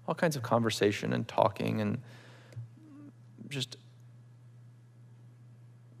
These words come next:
just the noise of life. And it's not to say that I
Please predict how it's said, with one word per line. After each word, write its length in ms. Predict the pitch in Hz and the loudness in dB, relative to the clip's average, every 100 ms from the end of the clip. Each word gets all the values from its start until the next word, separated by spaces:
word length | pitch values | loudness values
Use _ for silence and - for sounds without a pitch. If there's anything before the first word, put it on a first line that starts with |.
| - | -6
just 220 | - 123 | -4 0
the 60 | 117 | 4
noise 300 | 110 101 95 | 6 4 2
of 140 | 95 | 0
life. 320 | 98 90 95 - - - | 2 0 -2 -10 -20 0
And 120 | 120 | 4
it's 120 | 120 143 | 6 8
not 220 | 139 139 | 8 8
to 80 | 120 | 2
say 240 | - 117 | 6 6
that 240 | 110 104 - | 8 6 4
I 380 | 107 98 98 | 4 6 6